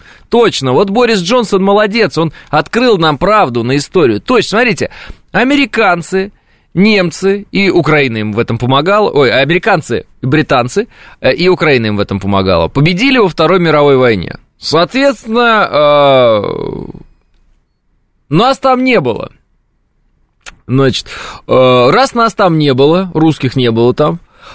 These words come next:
то тогда, значит, и все проблемы, которые связаны со Второй мировой войной,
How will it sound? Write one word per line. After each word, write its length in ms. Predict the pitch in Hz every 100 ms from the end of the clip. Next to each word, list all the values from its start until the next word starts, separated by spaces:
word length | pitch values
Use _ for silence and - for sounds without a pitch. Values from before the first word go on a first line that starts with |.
| -
то 140 | - 226
тогда, 380 | 277 226 302
значит, 400 | 302 269 277 -
и 60 | 254
все 200 | 214 269
проблемы, 680 | 226 214 190 277 294 190 104
которые 420 | - - 147 139
связаны 360 | 127 135 117 107
со 120 | -
Второй 280 | 123 120 110
мировой 360 | 110 110 107
войной, 400 | 104 107 101 87